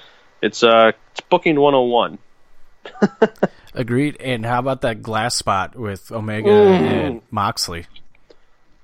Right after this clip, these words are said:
Speaker 1: That whole thing was awesome. I told you this 'cause you didn't get to watch it, and I didn't wanna tell you what happened. I really did not wanna tell you until you were like, "Just tell me." But it was, like, they promoted Moxley as having, like, a segment that was probably gonna be, like, a, a little in-ring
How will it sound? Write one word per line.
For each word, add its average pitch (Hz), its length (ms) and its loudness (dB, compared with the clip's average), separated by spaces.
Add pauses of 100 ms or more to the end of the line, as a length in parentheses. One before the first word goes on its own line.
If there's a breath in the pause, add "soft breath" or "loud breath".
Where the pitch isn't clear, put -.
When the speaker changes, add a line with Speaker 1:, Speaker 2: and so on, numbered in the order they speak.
(200)
Speaker 1:
That 143 260 4
whole 131 260 -6
thing 120 320 -10
was 113 180 -8
awesome. 110 420 0
I 131 140 2
told 151 300 2
you 143 120 -2
this 143 280 4
'cause 123 160 -6
you 135 60 4
didn't 127 120 2
get 127 100 2
to 120 80 -2
watch 110 280 4
it, 143 40 4
and 123 100 2
I 113 80 -2
didn't 175 320 4
wanna 156 180 4
tell 147 240 2
you 135 140 -4
what 120 160 -6
happened. 110 320 -8
I 113 160 -10
really 143 260 2
did 147 160 -2
not 123 220 -4
wanna 131 140 -6
tell 117 220 -2
you 110 120 -12
until 104 240 -10
you 104 60 -10
were 107 60 -4
like, 101 200 -4 (140)
"Just - 280 -6
tell 104 200 0
me." 90 200 -10 (540 soft breath)
But 151 180 4
it 156 160 -2
was, 180 300 2
like, 135 220 -2
they 127 100 -2
promoted 135 500 -2
Moxley 120 440 -2
as 113 100 -6
having, 120 480 -2
like, 110 220 -2
a 110 80 -8
segment 143 500 2
that 117 100 4
was 113 120 0
probably 123 320 0
gonna 120 160 -2
be, 113 120 -2
like, 110 240 0
a, 107 60 0
a 104 240 2
little 107 300 -4
in-ring 113 440 -2